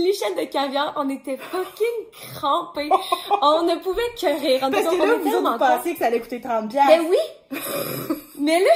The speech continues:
Speaker 1: j'étais comme, la... mais en même temps, j'étais comme, l'affaire, c'est que si on avait su que c'était aussi cher, on l'aurait clairement
Speaker 2: Compris.
Speaker 1: pas acheté. Puis ça fait qu'on l'a assez, on en a profité, puis on a savouré le caviar parce qu'on pensait que c'était aussi cher que trente dollars.
Speaker 2: <laughs>
Speaker 1: Mais en même temps,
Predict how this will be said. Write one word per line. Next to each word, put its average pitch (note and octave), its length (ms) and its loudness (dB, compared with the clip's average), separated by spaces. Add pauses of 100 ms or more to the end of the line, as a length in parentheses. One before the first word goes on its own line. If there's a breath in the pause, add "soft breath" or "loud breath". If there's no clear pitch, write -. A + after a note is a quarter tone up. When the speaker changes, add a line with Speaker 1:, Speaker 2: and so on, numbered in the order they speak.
Speaker 1:
j'étais E4+ 200 -2
comme, F4 180 -2 (120)
la... C#4 220 2
mais C#4 140 2
en C#4+ 60 2
même D4 100 -2
temps, B4+ 120 -4
j'étais D4 200 -4
comme, C4 240 -2
l'affaire, C4 380 -4
c'est D4+ 100 -8
que C#4+ 100 -8 (340 loud breath)
si - 180 -8 (100)
on F#4+ 60 0
avait A3+ 180 -4
su A3+ 280 -8 (240)
que C#4+ 80 -6
c'était C4+ 160 -10
aussi C4 260 -4
cher, A3+ 280 -8 (720 soft breath)
on C#4 100 4
l'aurait A#3+ 280 0
clairement A#3 260 -2
Speaker 2:
Compris. C#4 140 -4
Speaker 1:
pas A3 120 2
acheté. D#4 420 -6 (380 soft breath)
Puis F4+ 160 2 (460)
ça C#4+ 220 0
fait G4+ 140 -4
qu'on C#4 180 0
l'a C4+ 260 0
assez, C#4 280 -4 (120)
on B3+ 140 -2
en B3 140 -2
a A3+ 60 -4
profité, D#4 760 -2
puis D#4+ 100 -8
on A#3 140 -4
a A3+ 100 -6
savouré C4+ 720 -4
le D#4 100 -2
caviar B3 460 -4
parce C4 200 -2
qu'on B3 160 -4
pensait B3 340 -4
que C4+ 60 -14
c'était A#3 140 -8
aussi G#3+ 300 -10
cher A#3 260 -6
que B3+ 100 0 (100)
trente C#4 320 0
dollars. A#3 480 0
Speaker 2:
<laughs> - 560 -2
Speaker 1:
Mais C4+ 100 4
en D#4 100 4
même D4+ 140 6
temps, - 60 0